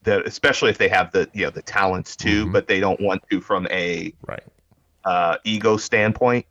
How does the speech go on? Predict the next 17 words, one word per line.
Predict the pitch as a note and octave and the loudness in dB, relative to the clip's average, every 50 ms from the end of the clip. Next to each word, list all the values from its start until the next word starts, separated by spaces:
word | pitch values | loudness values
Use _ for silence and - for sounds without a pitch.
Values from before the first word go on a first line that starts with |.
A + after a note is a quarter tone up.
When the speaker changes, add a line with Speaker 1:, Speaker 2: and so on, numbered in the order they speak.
| _ _ | _ _
Speaker 1:
just | - G#2 G2+ - - | -4 -4 -4 -2 -2
because | G#2 F#2+ - G#2 F#2 F2 - - - - G2 - _ _ _ _ _ _ _ _ _ _ - | -4 0 2 2 0 0 -2 -12 -20 -20 -20 -20 _ _ _ _ _ _ _ _ _ _ -6
I, | - D#2 G#2+ - | -2 0 0 0
I | - A2 | 0 0
think | G#2 - A#2+ A2 - - | 0 0 0 -2 0 0
that's | A2+ G#2+ G#2+ - - - - _ _ _ | 2 2 2 0 -2 -14 -18 _ _ _
very | - A2+ A2+ G#2+ F#2+ | 0 2 2 4 2
important | F#2 - - G2 - - D#2+ - | 0 0 -2 -2 -2 -2 -2 -2
differentiation. | - F#2 - - F2+ F2 E2+ - - - E2+ E2+ - - - - - - _ _ _ _ _ _ | -4 -4 -2 -2 -4 -4 -4 -4 -4 -4 -4 -4 -4 -6 -8 -10 -10 -12 _ _ _ _ _ _
Speaker 2:
Yeah. | - - - _ _ _ _ _ _ _ _ _ _ - _ _ - - - - - - - - - | -20 -20 -20 _ _ _ _ _ _ _ _ _ _ -20 _ _ -20 -20 -20 -20 -20 -20 -16 -8 -4
All | - A#2+ | -2 -2
right. | A2 G#2+ F#2+ - _ - | -2 -2 -4 -8 _ -8
Out | C3 B2 A#2 A#2 | -2 0 0 2
of | A2+ G#2 | 0 0
five | - - - C3+ A#2+ A#2 A#2+ G#2 | -2 -4 -4 -2 0 0 -2 -2
wedding | A2 A2 G#2 F#2+ G2 F#2 F#2 F2 | -2 -2 -2 -2 -2 -4 -6 -6
mishaps, | F2 F2 - - C2+ - - - - - - | -6 -6 -6 -6 -8 -8 -8 -10 -10 -12 -12